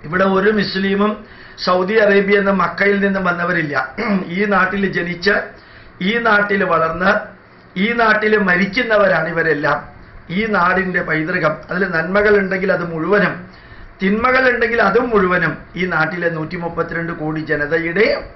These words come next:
സംസ്കാരത്തിൻ്റെ ഭാഗമാണ്. അതല്ല എന്ന് പറയാൻ സാധിക്കില്ല. അതിനോട് എനിക്ക് താല്പര്യമില്ല എന്ന് വേണമെങ്കിൽ പറയാം,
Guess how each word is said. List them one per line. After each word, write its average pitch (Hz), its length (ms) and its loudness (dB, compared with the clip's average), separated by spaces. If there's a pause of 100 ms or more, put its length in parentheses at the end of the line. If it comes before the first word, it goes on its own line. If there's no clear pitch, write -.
(360)
സംസ്കാരത്തിൻ്റെ 220 960 0
ഭാഗമാണ്. 160 560 -2 (240)
അതല്ല 170 460 0 (800)
എന്ന് 208 220 4
പറയാൻ 214 320 4
സാധിക്കില്ല. 196 540 2 (300)
അതിനോട് 190 300 0
എനിക്ക് 208 220 2
താല്പര്യമില്ല 226 720 0
എന്ന് 233 140 0
വേണമെങ്കിൽ 202 280 2
പറയാം, 127 280 -2